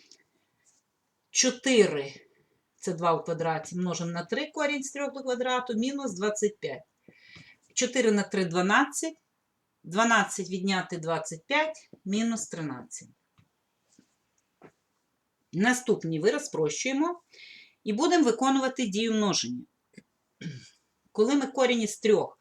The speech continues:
множимо на два корення з трьох, ми зазвичай множимо число на число, корінь на корінь. Отже, буде два,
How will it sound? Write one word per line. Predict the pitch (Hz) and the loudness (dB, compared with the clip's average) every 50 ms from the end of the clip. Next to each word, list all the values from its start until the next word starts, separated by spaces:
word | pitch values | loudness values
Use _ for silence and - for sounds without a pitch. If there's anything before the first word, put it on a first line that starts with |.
| - - - - - - - _ | -20 -20 -20 -20 -20 -20 -14 _
множимо | 196 202 220 226 208 - 190 175 | 0 2 2 2 2 0 0 -2
на | 170 170 170 175 | 0 -2 -2 2
два | 196 254 311 330 320 | 6 6 6 6 6
корення | - 214 185 175 151 156 156 | 4 4 4 4 2 0 0
з | - - - | -2 -4 -6
трьох, | - 151 143 139 135 - _ _ _ _ _ _ _ _ - - - _ _ - | -6 -6 -6 -6 -8 -10 _ _ _ _ _ _ _ _ -20 -20 -20 _ _ -4
ми | 214 226 | -2 -2
зазвичай | 208 220 202 196 214 208 - 240 226 220 | 0 0 0 0 0 2 4 4 4 4
множимо | 220 214 202 208 208 202 | 4 2 2 0 0 -2
число | - - 190 - 233 220 202 | -2 -2 -2 2 2 2 2
на | 185 180 | 2 0
число, | - - - - - - 226 269 320 349 349 - _ _ - - - _ _ - | -2 -4 -6 -6 -4 -2 2 2 2 2 0 -4 _ _ -20 -20 -20 _ _ 2
корінь | - 233 247 262 254 247 | 2 4 4 4 4 2
на | 240 233 226 | 2 2 0
корінь. | - - 147 127 131 135 139 - | -2 -2 -2 -2 -2 -6 -2 2
Отже, | 190 202 185 - - - 143 131 - - _ _ _ _ _ - | 4 4 4 2 -2 -6 -6 -8 -12 -14 _ _ _ _ _ -18
буде | - 165 196 220 196 160 170 160 | -8 -2 0 0 2 2 0 -2
два, | 151 151 170 185 170 156 160 175 226 254 | -2 -2 0 2 2 2 2 0 0 -4